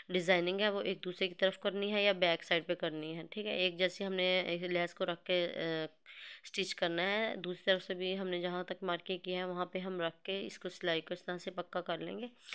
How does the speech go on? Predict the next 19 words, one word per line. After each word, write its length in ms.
ये 60
देखिए 280
दोनों 200
तरफ 200
से 120
हमारी 280
लेस 300
लग 100
चुकी 280
है। 60
अगर 200
आप 180
यहाँ 260
से 200
इसको 220
गुम 180
सिलाई 260
के 80
साथ 160